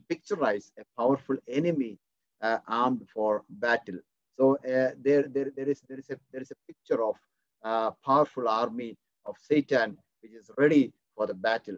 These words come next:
So that is what we understand from this particular portion, and how God is going to use, I mean, these kinds of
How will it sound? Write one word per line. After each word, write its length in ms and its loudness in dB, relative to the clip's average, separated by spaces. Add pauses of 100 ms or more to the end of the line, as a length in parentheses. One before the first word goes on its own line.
(120)
So 180 0
that 180 2
is 120 -12
what 180 0
we 80 -2
understand 540 -2 (240)
from 160 0
this 160 -14
particular 480 -8 (100)
portion, 420 0 (300)
and 240 -6
how 400 4
God 400 2
is 220 -12
going 240 2
to 100 -8
use, 520 2 (240)
I 40 -20
mean, 280 -10
these 200 -4
kinds 320 -8
of 100 -2